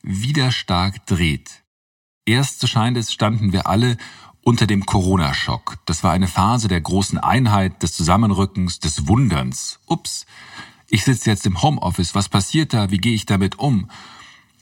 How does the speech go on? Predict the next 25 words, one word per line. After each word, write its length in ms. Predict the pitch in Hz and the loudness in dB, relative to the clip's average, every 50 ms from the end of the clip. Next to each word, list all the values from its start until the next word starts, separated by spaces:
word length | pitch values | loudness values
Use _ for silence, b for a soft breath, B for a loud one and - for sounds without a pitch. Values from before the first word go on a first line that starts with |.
| B _ | B _
Und 160 | - 104 95 107 | 0 2 2 2
dann 100 | 123 147 | 2 2
gab 180 | 147 143 127 | 2 2 0
es 80 | 127 - | 0 0
so 120 | 135 113 | 0 0
etwas 260 | 87 104 - 117 - | 0 0 0 -2 0
wie 60 | - 107 | 0 0
eine 160 | 98 104 92 | 0 0 0
zweite 420 | - - 95 95 110 104 - 87 | 0 2 2 4 4 2 0 0
Phase, 400 | - - 76 69 71 71 73 73 | 0 2 0 2 2 0 -2 -2
vielleicht 320 | - - 82 87 92 - - | -2 -2 0 0 0 0 0
kann 140 | - 98 | 0 2
man 100 | 95 92 | 2 2
sie 100 | 82 90 | 0 0
die 160 | 85 90 82 69 | 0 0 0 0
erste 400 | 92 101 98 - - 95 87 76 | 0 -2 -2 0 0 0 0 0
Befreiungsphase 1120 | 71 - 85 76 - - - 85 101 107 92 76 73 - - - 82 71 69 73 73 78 | 0 -2 -2 -2 0 0 2 2 4 4 2 0 -2 -6 -6 -2 -2 0 0 0 0 0
nennen, 380 | 73 80 87 92 104 120 117 B B B B B B B B B B _ _ _ | 0 2 2 2 2 0 -2 B B B B B B B B B B _ _ _
in 160 | - 101 92 | -2 0 2
der 140 | 98 104 107 | 2 2 2
es 100 | 101 - | 0 0
um 120 | 113 101 | 0 0
die 60 | 95 92 | 0 0
Frage 420 | - - 92 92 104 104 107 95 | 0 0 2 2 2 2 2 2
ging, 340 | 110 107 101 104 101 98 | 2 2 2 2 0 -2